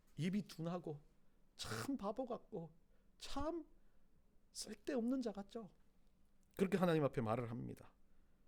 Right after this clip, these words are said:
그렇게 말을 하는 이 고백이, 이 고백 때문에 오늘 계보를 집어넣은 이유가 있다는 겁니다, 저는. 하나님은 그래요. 엄청 대단하고 막 엄청나게 모세가 잘해서 막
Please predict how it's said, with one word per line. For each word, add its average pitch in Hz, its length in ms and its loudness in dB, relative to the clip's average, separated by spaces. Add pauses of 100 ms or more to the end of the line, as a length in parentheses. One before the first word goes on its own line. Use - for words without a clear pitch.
(420)
그렇게 240 240 12
말을 190 240 12
하는 175 320 6 (140)
이 214 160 12
고백이, 135 680 0 (360)
이 247 140 8
고백 247 380 6
때문에 151 580 4 (280)
오늘 139 400 4
계보를 151 440 6
집어넣은 139 560 0 (300)
이유가 160 420 8
있다는 117 340 -2
겁니다, 95 300 -12
저는. - 180 -20 (800)
하나님은 339 380 12
그래요. 196 400 12 (840)
엄청 349 460 12
대단하고 277 480 12
막 233 240 12
엄청나게 330 500 12
모세가 254 320 12
잘해서 254 300 6
막 269 160 8